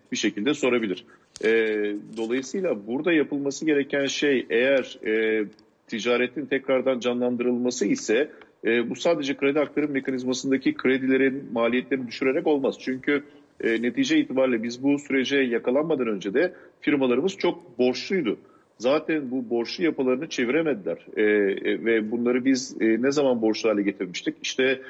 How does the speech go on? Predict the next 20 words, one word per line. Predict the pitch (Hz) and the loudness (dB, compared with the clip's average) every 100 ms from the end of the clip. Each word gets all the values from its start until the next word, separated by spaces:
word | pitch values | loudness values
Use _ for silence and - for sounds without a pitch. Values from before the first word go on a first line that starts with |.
| - _ | -20 _
daha | 113 139 | 0 0
önceki | 131 113 110 - | -2 -6 -10 -6
yaşamış | 120 - 131 127 | -6 -6 -8 -6
olduğumuz | 120 107 107 - | -6 -4 -6 -6
krizlerde | - 127 110 107 92 135 160 160 131 | 0 0 2 2 2 2 2 0 -2
gene | 131 120 | -2 0
kredi | 123 123 | 0 0
aktarım | 120 131 127 | 0 -2 -2
mekanizmasındaki, | 123 123 113 110 110 117 110 107 135 123 - - - | -4 -4 -8 -8 -10 -2 -2 2 2 0 -2 -20 -2
e, | 113 | 2
unsurlarda | 113 117 113 123 117 113 104 123 131 127 | 4 2 0 0 2 2 2 2 0 -2
hem, | 131 127 - | -4 -4 -4
e, | 107 107 104 92 82 - | -2 0 -2 -6 -16 -6
bu | 107 104 110 | -6 -4 -6
kredinin, | - 123 123 123 123 - - _ | -2 -2 0 -2 -4 -6 -20 _
e, | - 107 98 | -2 0 2
verilişindeki, | 110 117 117 - 127 117 110 147 | 2 2 0 -2 0 0 0 0
e, | 135 117 98 104 101 98 92 - - 82 | 2 2 2 2 4 0 -2 -6 -6 -4
seçenekleri | - 107 123 117 117 123 143 120 - | -2 0 0 0 0 2 2 0 -4
hafifleterek | - _ 113 - 104 139 | -10 _ -4 -2 0 0